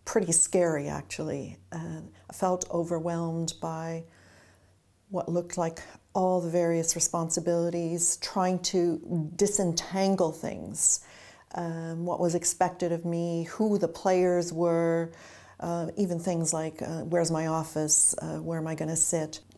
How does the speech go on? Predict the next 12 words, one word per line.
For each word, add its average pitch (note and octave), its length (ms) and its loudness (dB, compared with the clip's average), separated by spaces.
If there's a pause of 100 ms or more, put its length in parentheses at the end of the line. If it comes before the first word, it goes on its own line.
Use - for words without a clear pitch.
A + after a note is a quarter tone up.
(120)
They G#3 240 2
made A#3 240 6
that F#3+ 160 2
first - 320 2
day E3+ 340 4 (360)
very F3 880 4 (440)
demanding, F#3 1200 4 (360)
very F3+ 320 6
uncertain, E3+ 880 2 (540)
um, E3 460 2
as C4+ 160 4
well A4+ 140 6